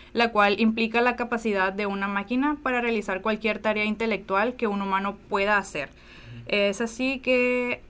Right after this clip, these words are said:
Speaker 1: esta forma de inteligencia artificial aún está, pues, en el ámbito de la ciencia ficción, no se ha
Speaker 2: Ujú.
Speaker 1: desarrollado más, ah, en la actualidad, pues. Y bueno, la inteligencia artificial se implementa a través, pues, de diversas técnicas y enfoques,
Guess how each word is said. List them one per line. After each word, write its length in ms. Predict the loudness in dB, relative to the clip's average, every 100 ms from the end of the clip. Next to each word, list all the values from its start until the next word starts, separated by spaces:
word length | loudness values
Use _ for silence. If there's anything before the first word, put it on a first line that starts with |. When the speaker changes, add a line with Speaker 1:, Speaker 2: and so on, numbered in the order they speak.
| -8
Speaker 1:
esta 260 | -4 -2 -2
forma 480 | 0 2 4 2 0 -8
de 100 | 0
inteligencia 460 | 2 2 0 -4 -6
artificial 580 | -4 -2 -2 0 0 2
aún 260 | 2 0
está, 500 | -4 -4 0 2 0 -2
pues, 140 | -2
en 100 | 0
el 140 | 2
ámbito 320 | 0 0 0 2
de 80 |
la 100 | 2
ciencia 300 | 2 -2 -2
ficción, 480 | -2 -4 -2 0 0 -2 -6
no 380 | -2 0 0 -2
se 200 | -2 2
ha 60 |
Speaker 2:
Ujú. 60 | 2
Speaker 1:
desarrollado 680 | 2 0 2 2 2 2 2
más, 320 | 2 2 2
ah, 760 | 0 2 2 2 0 -2 -4 -8 -20 -6
en 160 | -2 -2
la 60 |
actualidad, 500 | -4 -4 -2 -2 -4 -6
pues. 200 | -8 -10 -14 -14 -14 -20 -20 -20 -20 -16 -2
Y 120 | 0
bueno, 240 | 0 -2 0
la 140 | 4
inteligencia 520 | 4 4 4 4 2 0
artificial 640 | 0 -2 0 2 2 0
se 160 | 2 4
implementa 560 | 4 2 0 0 0
a 80 | 0
través, 480 | 2 2 2 2 -2
pues, 140 | -4
de 100 | -2
diversas 400 | 0 0 -2 -6
técnicas 600 | -4 0 0 0 -2 -4 -6
y 120 | -2
enfoques, 680 | -2 -2 -4 -2 -4 -4